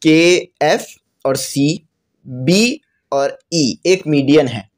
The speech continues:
यानी एक लाइंस हैं जो कि आप, मैंने आपको बताया किस तरह की लाइंस होती हैं, वो दोनों लाइंस कहाँ पर मिल रही हैं? तो आप बोलेंगे, "सर, जी पर एक दूसरे से मिल रही हैं।" आपको नज़र भी आ रहा है मिलती हुई,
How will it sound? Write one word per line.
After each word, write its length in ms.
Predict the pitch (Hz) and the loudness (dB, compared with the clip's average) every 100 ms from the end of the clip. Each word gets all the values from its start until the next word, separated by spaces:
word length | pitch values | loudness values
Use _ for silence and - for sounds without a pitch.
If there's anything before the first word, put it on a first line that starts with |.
| _ _ | _ _
यानी 360 | 131 135 208 392 _ _ _ 123 123 - | -8 -4 -4 -4 _ _ _ -12 -12 -8
एक 120 | 139 147 | -6 0
लाइंस 340 | 143 170 180 | 0 0 -2
हैं 100 | 170 | 0
जो 120 | 151 | 0
कि 140 | 151 160 | 2 0
आप, 160 | 147 | 0
मैंने 140 | 143 147 | 0 -2
आपको 180 | 156 | 0
बताया 200 | 139 147 | 0 0
किस 200 | 147 151 | 0 -4
तरह 120 | 147 139 | -2 0
की 100 | 135 | 0
लाइंस 240 | 127 123 | 0 -2
होती 200 | 123 127 | -8 -8
हैं, 100 | 131 - - - _ - | -12 -16 -20 -20 _ 0
वो 160 | 175 | 2
दोनों 300 | 202 175 185 | 4 4 4
लाइंस 240 | 180 180 180 | 2 0 -4
कहाँ 240 | 165 180 | -4 0
पर 140 | 175 165 | 2 0
मिल 200 | 131 117 | 0 -2
रही 180 | 113 | -6
हैं? 100 | 104 107 | -8 -4
तो 60 | 131 | -2
आप 140 | 135 | 0
बोलेंगे, 320 | 135 139 147 | 2 2 0
"सर, 160 | 156 156 | 0 -2
जी 240 | 135 143 | -2 -2
पर 160 | 156 147 | 2 2
एक 120 | 127 | 2
दूसरे 240 | 120 123 | -2 -4
से 100 | 127 | -4
मिल 220 | 127 120 107 | -4 -4 -4
रही 160 | 104 | -4
हैं।" 60 | 104 | -6
आपको 220 | 107 151 | -6 -4
नज़र 280 | 139 131 139 | -2 -2 2
भी 100 | 151 | 2
आ 100 | 139 | 4
रहा 100 | 143 | 2
है 60 | |
मिलती 300 | 135 123 127 | 0 -6 -10
हुई, 200 | 127 127 | -8 -10